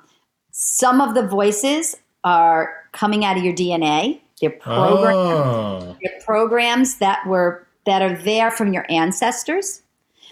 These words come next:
Speaker 1: So if you start to say, "I always have this certain voices in my head,"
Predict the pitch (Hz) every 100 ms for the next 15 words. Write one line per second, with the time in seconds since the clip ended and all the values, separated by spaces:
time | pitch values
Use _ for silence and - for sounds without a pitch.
0 | - - 226 214 220 214 262 262 277 247
1 | 220 226 226 233 196 190 196 - - -
2 | - - 226 - 202 185 196 196 185 180
3 | 170 180 269 262 185 165